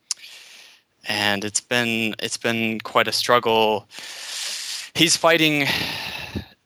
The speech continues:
tooth and nail to, to not see psychology, and I, we've had conversations about therapy, and he's admitted that there are some things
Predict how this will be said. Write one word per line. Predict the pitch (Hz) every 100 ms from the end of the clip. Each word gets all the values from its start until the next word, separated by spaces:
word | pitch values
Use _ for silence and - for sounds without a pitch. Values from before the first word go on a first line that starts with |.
| -
tooth | 156 139
and | 127
nail | 131 143 104 101 -
to, | - 113 104 101 104 -
to | -
not | 110 113 107 107 - - - _ - - - - _ _ _ _
see | - - - 151 127 117 113 107 107 101 - 117
psychology, | - 110 - 117 107 107
and | 101 101
I, | 104
we've | 110 104
had | - 110
conversations | - 104 101 - 127 - 123 110
about | 107 104 87
therapy, | 127 127 120 - 117 113 113 - - - -
and | -
he's | 110 117
admitted | 113 107 117 113 110
that | 110
there | - 104 104
are |
some | 104 107 107
things | - 110 107 104 98 - -